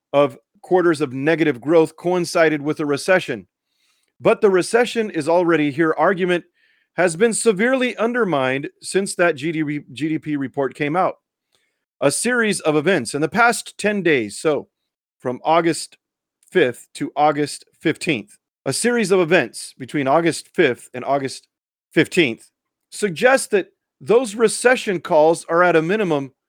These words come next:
premature. Yes, the economy is cooling off after yet last year's gangbusters growth, but, but no, it does not appear to be suffering the kind of downfall that would qualify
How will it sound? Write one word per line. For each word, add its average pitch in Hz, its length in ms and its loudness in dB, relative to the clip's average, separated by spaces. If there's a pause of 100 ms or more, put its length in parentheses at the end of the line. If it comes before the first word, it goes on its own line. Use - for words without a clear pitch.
(300)
premature. 254 1000 -8 (840)
Yes, 143 500 4
the 180 120 2
economy 185 460 0
is 185 120 0
cooling 214 340 -4
off 202 280 0
after 151 320 -2
yet 151 240 -2
last 160 340 0
year's 175 200 -4
gangbusters 190 880 -4
growth, 170 380 -2
but, 156 200 -4 (520)
but 170 160 -2
no, 226 420 2 (220)
it 143 80 -8
does 147 200 -2
not 190 200 0
appear 208 220 -4
to 180 80 -2
be 156 100 -8
suffering 185 400 -4
the 156 60 -2
kind 156 260 -4
of 131 100 -4
downfall 190 480 -2
that 135 120 -2
would 120 160 -10
qualify 175 640 -2